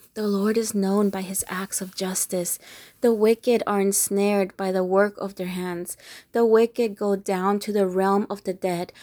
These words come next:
all the nations that forget God. But God will never forget the needy. The hope of the afflicted will never perish. Arise, Lord. Do not let mortals triumph.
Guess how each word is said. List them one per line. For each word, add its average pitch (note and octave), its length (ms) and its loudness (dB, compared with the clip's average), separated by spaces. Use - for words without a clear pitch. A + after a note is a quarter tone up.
all A#3+ 260 4
the B3+ 120 4
nations G#3+ 580 0
that - 200 -4
forget G3 440 -8
God. F#3+ 440 -10
But A3 220 -6
God A3+ 280 2
will B3 160 4
never A3 480 2
forget G#3 420 -4
the G3 100 -4
needy. F#3 560 -4
The A3+ 160 0
hope A3 500 0
of G#3+ 140 -8
the G#3+ 120 0
afflicted G3+ 560 -6
will G3 160 -2
never G3+ 460 0
perish. F#3+ 760 -12
Arise, A3+ 560 2
Lord. G3 360 -2
Do A#3 100 2
not A3+ 280 4
let A#3+ 200 0
mortals A3 520 0
triumph. G#3+ 640 -2